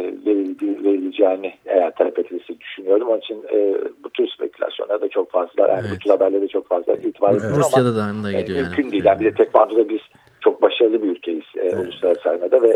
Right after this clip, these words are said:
Speaker 1: söz
Speaker 3: Üstelik
Speaker 1: sahibi.
Speaker 2: Evet.
Speaker 1: Uluslararası Federasyon'da da söz
Speaker 3: Putin
Speaker 1: sahibi.
Speaker 3: de judocu ama
Speaker 2: O da
Speaker 3: tekvandodan da
Speaker 2: iptal etti
Speaker 3: anlıyor.
Speaker 2: ama. O da iptal etti. Türkiye'deydi. Yani bu aralar Türkiye'de olması lazımdı. Onların yaptıkları ko-, şey, judo, e, dalının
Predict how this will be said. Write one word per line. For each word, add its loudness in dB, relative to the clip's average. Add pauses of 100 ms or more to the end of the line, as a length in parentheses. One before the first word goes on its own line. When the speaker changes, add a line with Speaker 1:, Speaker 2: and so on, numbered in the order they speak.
(100)
Speaker 1:
söz 0
Speaker 3:
Üstelik -12
Speaker 1:
sahibi. 2
Speaker 2:
Evet. -4
Speaker 1:
Uluslararası -6
Federasyon'da -2
da 4
söz 2
Speaker 3:
Putin -2
Speaker 1:
sahibi. 2
Speaker 3:
de -2
judocu -6 (140)
ama -6
Speaker 2:
O -2
da -4
Speaker 3:
tekvandodan -2
da -2
Speaker 2:
iptal 4
etti 4 (160)
Speaker 3:
anlıyor. 0
Speaker 2:
ama. -6
O -4
da 0
iptal -2
etti. -8
Türkiye'deydi. -2
Yani 0
bu 4
aralar 2
Türkiye'de -2
olması -2
lazımdı. -4
Onların -2
yaptıkları -4
ko-, -8
şey, -6
judo, -2 (520)
e, -6 (340)
dalının -2